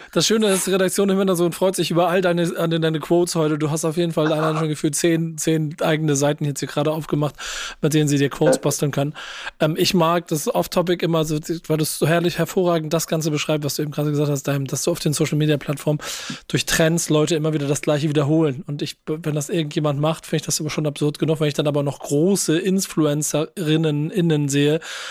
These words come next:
Speaker 1: die immer noch mal das Gleiche machen wollen, was ab-, und es soll genauso aussehen wie vorher, dann führt es, m, für mich den Punkt Kunst und Kreativität irgendwie so ad absurdum. Ähm,
Speaker 2: Da hast du
Speaker 1: da
Speaker 2: auf jeden Fall recht, weil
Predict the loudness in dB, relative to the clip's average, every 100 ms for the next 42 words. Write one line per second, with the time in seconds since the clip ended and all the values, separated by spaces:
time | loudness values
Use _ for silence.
0 | -10 0 4 4 2 0 0 0 0 2
1 | 0 0 0 0 0 -2 -4 -6 -6 -4
2 | -2 0 2 2 2 2 2 0 -2 -2
3 | -4 -4 0 0 0 -8 -12 -6 -4 -4
4 | -6 -2 0 0 -6 -10 -2 -2 -2 -2
5 | 0 0 0 -2 -2 _ _ -2 -2 2
6 | 2 2 0 -4 -2 -2 0 -2 0 0
7 | 0 -2 -2 -2 -2 -2 0 0 0 -2
8 | -8 -12 -12 -10 -10 -2 2 4 6 4
9 | 6 4 6 4 4 4 4 2 2 -6
10 | -12 0 2